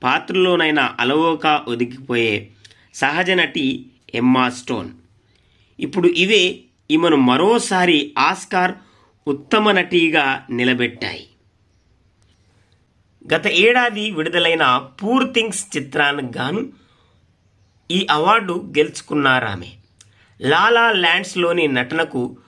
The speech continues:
రెండు వేల పదిహేడులో ఉత్తమ నటిగా తొలి అకాడమీ అవార్డు అందుకున్నారు. జీవితంలో ఒకసారైనా ఆస్కార్ చేత పట్టాలనేది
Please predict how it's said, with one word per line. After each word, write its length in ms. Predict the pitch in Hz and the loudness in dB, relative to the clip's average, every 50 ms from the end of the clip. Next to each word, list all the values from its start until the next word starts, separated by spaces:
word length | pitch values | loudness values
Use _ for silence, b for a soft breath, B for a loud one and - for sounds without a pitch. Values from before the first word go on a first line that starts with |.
| b b b | b b b
రెండు 280 | - 131 156 196 202 226 | -2 -2 0 2 4 4
వేల 260 | 240 240 240 233 226 | 6 6 6 6 4
పదిహేడులో 680 | 208 - - 139 143 180 175 175 190 196 196 190 165 147 | 2 0 0 -2 -2 -2 -2 -2 -2 0 2 2 2 2
ఉత్తమ 440 | 147 147 147 131 135 - 165 165 160 | 2 0 -8 -6 -2 0 0 2 2
నటిగా 580 | 156 147 - 156 143 143 123 120 120 - - - | 0 0 -2 -2 0 2 2 2 2 -2 -4 0
తొలి 320 | - 214 233 254 247 247 - - | 2 4 4 4 2 2 0 -4
అకాడమీ 640 | 143 131 156 147 147 151 151 151 156 156 151 147 | -2 0 0 0 0 0 -2 -4 -4 -4 -4 -4
అవార్డు 380 | - 127 123 131 147 170 170 - | -4 -2 0 0 0 0 0 -2
అందుకున్నారు. 580 | 135 123 107 101 101 101 101 - - - - - _ _ _ _ _ _ _ _ _ _ _ _ _ _ _ _ _ _ _ _ _ _ _ _ _ _ _ _ _ _ _ _ _ _ - - | -6 -6 -6 -10 -14 -16 -20 -20 -20 -20 -20 -20 _ _ _ _ _ _ _ _ _ _ _ _ _ _ _ _ _ _ _ _ _ _ _ _ _ _ _ _ _ _ _ _ _ _ -16 -14
జీవితంలో 680 | 120 123 170 240 269 285 277 277 262 247 247 240 214 190 | -4 0 2 2 4 2 2 0 0 0 2 2 0 0
ఒకసారైనా 760 | 180 151 151 151 214 196 - 208 208 208 202 202 202 196 180 165 - - | 0 0 -2 0 0 0 2 2 2 4 2 2 2 2 2 2 0 0
ఆస్కార్ 560 | - - 135 165 180 180 - - 185 170 170 165 - - | -2 -2 -2 -2 -4 -6 -2 0 0 2 0 0 -4 -4
చేత 140 | 147 143 143 | -4 -2 -2
పట్టాలనేది 1040 | 151 127 143 127 131 - 135 127 123 120 117 123 147 170 185 180 165 135 131 - | -2 -2 -2 -2 0 0 2 2 2 0 -2 -2 -2 -2 -4 -4 -6 -8 -8 -10